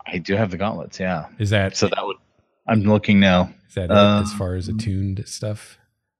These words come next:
Speaker 1: do, do, do, do, the shield, the gauntlets, and now the sword, yeah.
Speaker 2: Okay, cool.
Speaker 1: And then the, the wand of magic missiles and the boots of Elvenkind, I don't, aren't attuned.
Speaker 2: Right. Okay, cool. So yeah, you can basically have all four of those attuned.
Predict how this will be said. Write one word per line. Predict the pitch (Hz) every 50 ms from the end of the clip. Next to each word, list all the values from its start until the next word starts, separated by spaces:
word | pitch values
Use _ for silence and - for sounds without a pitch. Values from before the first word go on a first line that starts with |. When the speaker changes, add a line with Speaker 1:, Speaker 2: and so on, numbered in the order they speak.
| _ _ _
Speaker 1:
do, | - 127 131 - -
do, | - 113
do, | - _ - - -
do, | 135 135 131 131 127 127 127 123 123 123 123 123 120 117 113 110
the | 107 98
shield, | 95 - - - - 107 107 107 107 104 101 95
the | 95 87
gauntlets, | 78 85 85 - 90 90 87 87 - -
and | 85
now | 80 80 80
the | 76 73
sword, | 78 - - 73 69 71 73 76
yeah. | 73 73 76
Speaker 2:
Okay, | 95 85 - 69 69 - _ _ _ _ _
cool. | _ - - - - - -
Speaker 1:
And | 92 92
then | 92 92 90 87
the, | 90 90 87 87 85 80 - - - -
the | 92 - -
wand | 95 101 107 110 101
of | 98
magic | 95 95 92 - - -
missiles | 92 87 - - 90 82 78
and | - 80
the | 76
boots | - 85 82 - -
of | -
Elvenkind, | 71 69 - - - - - - - - -
I | -
don't, | - 87 90 - _ _ _ _ _ _ -
aren't | 92 90 85 - 82
attuned. | 76 - - 82 78 80 - - - _ _ -
Speaker 2:
Right. | - 80 71 73 71 - _ _ _ _ _ -
Okay, | 131 - - 78 78 - _ _ -
cool. | - 95 85 80 - _ _ _ _ _ _ _ _ _ _ _ - -
So | - 139
yeah, | 127 117
you | 95 95 101
can | - 131 120
basically | 101 107 104 95 - 104 - 92 87 87
have | 82 87 85 82
all | 85 82 82
four | 80 - 87 82 82
of | 76
those | 78 78 78 78 - - - -
attuned. | 110 - - - 87 80 80 87